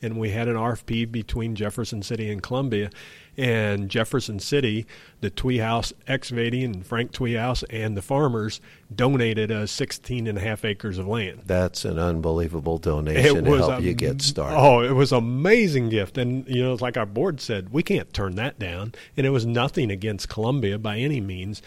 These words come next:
Speaker 1: but the difference of having land donated, that really made the cinch.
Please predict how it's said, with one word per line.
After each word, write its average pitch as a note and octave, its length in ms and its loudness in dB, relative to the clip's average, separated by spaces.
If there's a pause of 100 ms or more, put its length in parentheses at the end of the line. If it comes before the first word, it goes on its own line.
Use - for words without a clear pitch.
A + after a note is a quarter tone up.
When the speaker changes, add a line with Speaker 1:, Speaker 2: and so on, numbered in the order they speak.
(260)
Speaker 1:
but A2+ 140 -4
the A2+ 80 -2
difference B2+ 400 -2
of G2 100 -2
having A2+ 380 0
land G#2+ 400 -2
donated, G#2+ 500 0
that A#2 220 -8
really A2+ 320 0
made G2+ 260 -2
the G2+ 100 -8
cinch. A#2+ 380 -4